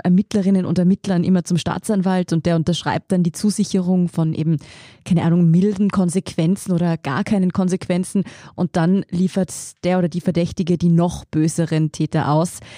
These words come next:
Ist das denn ein realistisches Szenario, also quasi nicht Kronzeuge oder Kronzeugin sein, aber sich trotzdem einen Deal ausverhandeln?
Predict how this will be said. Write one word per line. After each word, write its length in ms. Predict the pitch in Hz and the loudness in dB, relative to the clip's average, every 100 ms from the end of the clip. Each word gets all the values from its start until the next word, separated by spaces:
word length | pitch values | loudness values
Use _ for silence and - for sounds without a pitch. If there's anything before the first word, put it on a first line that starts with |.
| - - - - - _ | -20 -20 -20 -20 -20 _
Ist 200 | 240 - | -4 0
das 140 | 240 | -2
denn 140 | - 226 | 0 0
ein 180 | 202 190 | 2 2
realistisches 800 | 196 180 202 - 254 247 214 | 2 2 0 0 0 0 -2
Szenario, 680 | - - 190 160 160 196 208 | -6 0 2 4 2 2 2
also 260 | 208 185 190 | 0 -2 -4
quasi 300 | - 180 185 | -2 0 2
nicht 380 | 190 - - - | 0 -2 -12 -16
Kronzeuge 640 | - 160 208 - 202 190 | -4 0 0 0 0 0
oder 160 | 185 180 | 0 -2
Kronzeugin 640 | - 180 202 208 196 214 | -2 -4 -2 -2 0 0
sein, 300 | 196 180 202 | 0 0 0
aber 100 | 185 | 0
sich 200 | 180 175 - | 0 -4 -4
trotzdem 460 | - - - 220 | -4 -4 -2 0
einen 260 | 202 202 196 | 2 2 2
Deal 220 | 202 202 | 2 0
ausverhandeln? 880 | - 196 - 202 190 185 202 214 | -2 -6 -4 -2 0 2 2 0